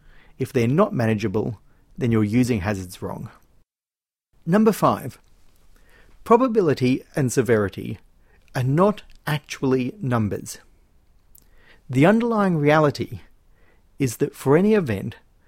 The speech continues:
there is a probability distribution of outcome severities. For convenience, we often use single point estimates of probability and severity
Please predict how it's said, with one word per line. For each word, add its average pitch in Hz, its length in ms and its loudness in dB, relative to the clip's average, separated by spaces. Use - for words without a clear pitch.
there 135 200 4
is 123 120 0
a 127 60 -2
probability 190 800 0
distribution 110 1040 -6
of 131 120 0
outcome 113 520 -2
severities. 110 760 -6
For 196 320 6
convenience, 170 920 -2
we 143 140 4
often 202 340 2
use 135 280 0
single 202 420 -2
point 139 340 -6
estimates 113 480 -4
of 120 120 -10
probability 110 600 -2
and 104 120 -4
severity 101 640 -8